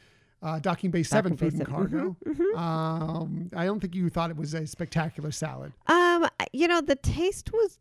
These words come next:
Speaker 2: good. It was just a lot of dressing, very heavy on the dressing.
Speaker 1: Which
Speaker 2: I
Speaker 1: you're not
Speaker 2: didn't
Speaker 1: a big fan of.
Speaker 2: Right. I usually go light on the dressing. I, I thought it was gonna be on the side.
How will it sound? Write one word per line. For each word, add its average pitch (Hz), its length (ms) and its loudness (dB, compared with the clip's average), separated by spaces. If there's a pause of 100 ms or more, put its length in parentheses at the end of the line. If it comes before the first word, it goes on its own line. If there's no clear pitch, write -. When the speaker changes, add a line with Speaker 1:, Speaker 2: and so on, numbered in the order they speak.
(140)
Speaker 2:
good. 302 440 4
It 254 140 8
was 262 180 8
just 233 240 2 (100)
a 180 360 4
lot 170 440 6
of 170 120 6
dressing, 139 440 2
very 214 220 6
heavy 180 320 4
on 170 80 2
the 165 80 2
dressing. 156 360 2
Speaker 1:
Which 147 60 4
Speaker 2:
I - 60 6
Speaker 1:
you're 240 80 6
not 214 120 8
Speaker 2:
didn't 185 80 4
Speaker 1:
a - 20 2
big 170 140 0
fan 139 280 -6
of. 165 160 -8
Speaker 2:
Right. 143 360 6
I 170 100 6
usually 190 380 2
go 160 280 0
light 151 240 2
on 160 140 2
the 156 60 0
dressing. 156 500 2
I, 156 240 4
I 160 200 2 (480)
thought 165 200 6
it - 80 0
was 160 100 0
gonna 170 180 2
be 151 120 0
on 139 100 2
the 135 80 -2
side. 123 460 -2